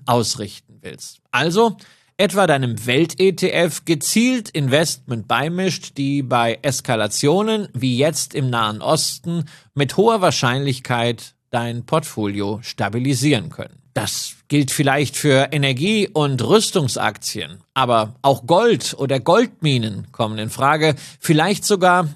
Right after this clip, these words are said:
ein breit diversifizierter Rohstoffkorb, dazu Anleihen bester Bonität und eventuell eine kleine Cash-Reserve. Unterlegt mit klaren Regeln, wann und wie du diese einsetzen willst, etwa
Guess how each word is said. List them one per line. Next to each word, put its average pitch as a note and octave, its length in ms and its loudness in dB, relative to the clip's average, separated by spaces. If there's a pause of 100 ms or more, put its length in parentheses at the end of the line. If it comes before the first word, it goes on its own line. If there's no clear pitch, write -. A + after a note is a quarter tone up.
(180)
ein E3 180 -2
breit A#2+ 420 0
diversifizierter B2+ 840 -2
Rohstoffkorb, D3 920 0 (100)
dazu C#3 320 0
Anleihen E3 720 0
bester D3 360 -2
Bonität A#2+ 760 -2 (440)
und G#3 200 2
eventuell B2 640 4 (200)
eine D#3 200 -2
kleine A2 320 -4
Cash-Reserve. F#2+ 880 -6 (300)
Unterlegt B2 680 -2 (320)
mit A2 140 -8
klaren F3+ 400 2
Regeln, C#3 560 2 (200)
wann E3+ 480 -2 (320)
und D3+ 220 -2
wie A#2+ 180 2
du A#2+ 120 0
diese B2+ 360 0
einsetzen A2+ 640 -2
willst, - 580 -8
etwa B2+ 580 0